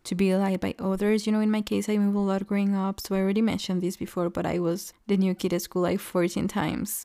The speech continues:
So I had to change constantly. That's how I felt, you know, I felt like I needed to change in order to be liked by others. And spoiler alert, that didn't work, didn't actually work, because I was bullied a lot.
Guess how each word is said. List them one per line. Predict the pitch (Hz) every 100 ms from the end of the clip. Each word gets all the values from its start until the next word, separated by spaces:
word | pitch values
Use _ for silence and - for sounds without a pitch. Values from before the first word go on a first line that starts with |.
| -
So | 202
I | 180
had | 202 202 196
to | -
change | 185 202 -
constantly. | 151 202 - 208 208 233 233
That's | - 180
how | - 180
I | -
felt, | - - 156 -
you | 170
know, | 170
I | -
felt | 190 - 185
like | 180 175
I | 196
needed | 196 175 185
to |
change | - - 175 170 -
in | 190
order | 180 180
to | 175 185
be | 185
liked | 180 165 180
by | 185
others. | - 196 202 196 202 - -
And | 190 190 185 196
spoiler | - 240 262
alert, | 254 220 214 214 214
that | 208 180
didn't | 190 196 190
work, | 180 165 165
didn't | - 175 196
actually | 190 - 196 196
work, | 180 180
because | 190 - -
I |
was | 180 180
bullied | - 175 170 175
a | 170
lot. | 170 170